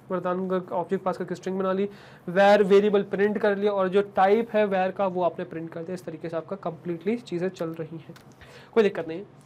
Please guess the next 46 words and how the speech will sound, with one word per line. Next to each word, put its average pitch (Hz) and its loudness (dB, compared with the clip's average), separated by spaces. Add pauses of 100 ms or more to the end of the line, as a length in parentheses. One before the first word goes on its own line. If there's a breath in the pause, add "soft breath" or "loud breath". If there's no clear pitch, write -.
(240 loud breath)
तो 254 4
इस 254 2
तरीके 262 2
से 269 2
तो 254 4
आपका, 254 4
आपने 214 2
जो 226 2
चीज़ें 214 0
थी 247 -2
वो 233 4
एक्सप्लोर 196 0
कर 175 -4
लिया। 190 -2
Basically 220 2
हम 247 0
और 202 6
भी 226 2 (160)
टाइप 202 2
के 208 2
ऑब्जेक्ट्स 190 -2
यहाँ 185 -2
पे 185 -2
एक्सप्लोर 190 0
करने 180 -4
वाले 170 -2
हैं 190 -4
basically, 180 -4 (420 loud breath)
जैसे 175 -12
कि 196 -4
हो 180 -6
गया 214 0 (140)
इंटीजर, 170 -10 (260)
वेरिएबल 214 4
में 233 2
स्टोर 220 -2
कराएंगे 208 2
और 226 0
फिर 185 0
आगे 170 0
बढ़ेंगे। 165 -6
तो 175 -6
var 190 4
में 208 4
एक 208 0
मैं, 208 6